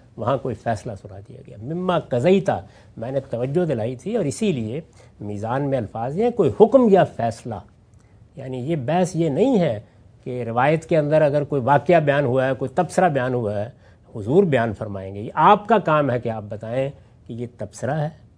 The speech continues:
یہ مشورہ ہے، یہ تدبیر ہے، یہ حکم یا فیصلہ ہے۔ جیسے ہی حکم اور فیصلہ صادر ہو جائے گا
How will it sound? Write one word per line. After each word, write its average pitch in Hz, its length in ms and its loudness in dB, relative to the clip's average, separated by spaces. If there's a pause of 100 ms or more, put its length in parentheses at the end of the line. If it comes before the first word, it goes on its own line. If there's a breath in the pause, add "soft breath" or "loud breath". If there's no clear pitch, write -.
(120)
یہ 127 160 -6
مشورہ 113 500 -6
ہے، 156 160 -2 (360)
یہ 156 220 -2
تدبیر 127 480 0
ہے، 190 140 4 (440)
یہ - 160 -18
حکم 233 220 6
یا 156 120 6
فیصلہ 107 360 -6
ہے۔ 95 140 -14 (340 soft breath)
جیسے 113 400 -4
ہی 214 140 6
حکم 170 260 4
اور 147 80 2
فیصلہ 123 420 -2
صادر 113 300 -2
ہو 202 140 6
جائے 220 280 4
گا 247 160 4